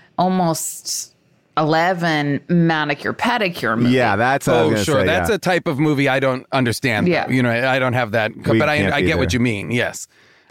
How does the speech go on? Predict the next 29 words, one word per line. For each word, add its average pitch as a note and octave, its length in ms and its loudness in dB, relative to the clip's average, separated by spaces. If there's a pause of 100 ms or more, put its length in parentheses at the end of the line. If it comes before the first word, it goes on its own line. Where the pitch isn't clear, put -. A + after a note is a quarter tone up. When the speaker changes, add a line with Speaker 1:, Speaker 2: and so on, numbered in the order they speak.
Speaker 3:
Um, D#3+ 560 0 (180)
yeah, A#4 260 2
no, A#3+ 160 2
I, B3 120 0
and B3+ 280 0
I, B3+ 180 0
so B3+ 140 -2
I B3+ 60 2
think, D4 180 -2
I C#4 100 2
think C4+ 160 -4
people B3+ 280 0
will G#3+ 180 2
have F#3+ 200 0
fun A3+ 300 0
if F#3 160 -2
you've F#3+ 220 0
listened G#3+ 360 0
to F#3+ 60 0
this F3+ 220 0
and E3+ 100 0
you're D#3+ 100 0
intrigued. E3+ 380 -2
Yeah, C#4+ 200 0 (320)
it's G#3+ 180 0
a, D#3+ 160 0
it's F#3 220 0
a E3 80 2
one A3 680 0